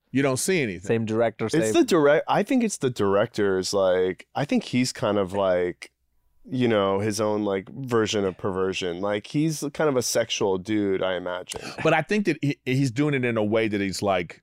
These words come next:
Speaker 1: trying to turn it on its head or trying
Speaker 2: Yeah.
Speaker 1: to be like,
Speaker 2: I, I agree
Speaker 1: you
Speaker 2: with
Speaker 1: know,
Speaker 2: that.
Speaker 1: you know, he's trying to
Speaker 2: Yeah.
Speaker 1: be, he's trying to, like,
Speaker 3: Oh, I know, yeah.
Speaker 1: you know what I mean? Like, that's what I'm saying. I really, like,
Speaker 3: To
Speaker 1: I
Speaker 3: make you
Speaker 1: really wish I was
Speaker 3: uncomfortable.
Speaker 1: smarter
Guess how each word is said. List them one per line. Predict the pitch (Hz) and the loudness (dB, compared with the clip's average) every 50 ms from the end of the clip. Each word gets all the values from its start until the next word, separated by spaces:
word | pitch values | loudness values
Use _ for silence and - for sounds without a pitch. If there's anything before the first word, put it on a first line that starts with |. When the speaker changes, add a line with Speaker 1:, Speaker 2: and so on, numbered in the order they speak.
| _ | _
Speaker 1:
trying | - - 131 117 | -6 -4 -2 -2
to | 107 | -2
turn | 92 - - 117 113 | -4 -4 -4 -4 -2
it | 110 101 | -2 -2
on | 101 95 | -2 -2
its | 90 85 - | -4 -6 -6
head | - - 160 151 113 90 | -2 -2 0 0 0 0
or | 85 82 | -2 -2
trying | - - - 139 | -4 -4 -2 2
Speaker 2:
Yeah. | 156 139 | 2 2
Speaker 1:
to | 107 107 | 2 2
be | |
like, | 101 98 92 90 - - - | 2 0 0 -2 -4 -4 -2
Speaker 2:
I, | 139 156 | 0 2
I | 180 170 165 | 2 2 2
agree | 180 185 170 147 143 127 | 0 0 0 0 0 0
Speaker 1:
you | 117 | 2
Speaker 2:
with | 110 95 | 2 0
Speaker 1:
know, | |
Speaker 2:
that. | 107 104 101 107 - _ _ | 0 0 -2 -2 -6 _ _
Speaker 1:
you | - 120 | -4 -2
know, | 123 104 | -2 0
he's | 107 135 139 - | 0 0 0 2
trying | - 165 147 135 | 2 2 2 2
to | |
Speaker 2:
Yeah. | 127 | 2
Speaker 1:
be, | 117 123 135 127 120 | 0 0 0 0 2
he's | 143 143 | 0 0
trying | - - 170 147 | 0 0 0 0
to, | 135 | 2
like, | 123 120 113 110 104 - - - | 2 2 2 0 -2 -6 -6 -2
Speaker 3:
Oh, | - - 151 131 | 2 4 4 4
I | 123 135 | 4 4
know, | 139 147 135 120 98 | 4 4 4 4 4
yeah. | 98 117 123 117 | 2 2 2 2
Speaker 1:
you | 104 | 2
know | - | 2
what | 147 | 2
I | 151 | 0
mean? | 156 165 156 | 0 0 2
Like, | 156 165 180 | 2 2 4
that's | 220 226 - | 2 2 2
what | 226 | 2
I'm | 196 185 | 2 2
saying. | - - 226 202 165 151 | 2 2 2 2 2 2
I | 147 | 2
really, | 165 175 175 202 214 196 185 | 4 4 4 4 2 2 2
like, | - 156 151 139 | 2 0 2 2
Speaker 3:
To | 147 | 2
Speaker 1:
I | 156 | 2
Speaker 3:
make | 165 165 | 4 4
you | 185 | 4
Speaker 1:
really | 220 226 233 233 | 4 4 4 4
wish | 220 214 - 208 | 4 4 4 4
I | 214 190 | 4 6
was | 180 180 160 | 6 4 4
Speaker 3:
uncomfortable. | - - - 185 180 | 2 2 2 2 4
Speaker 1:
smarter | 170 160 165 208 240 185 151 123 120 123 | 4 4 4 4 4 4 4 4 2 0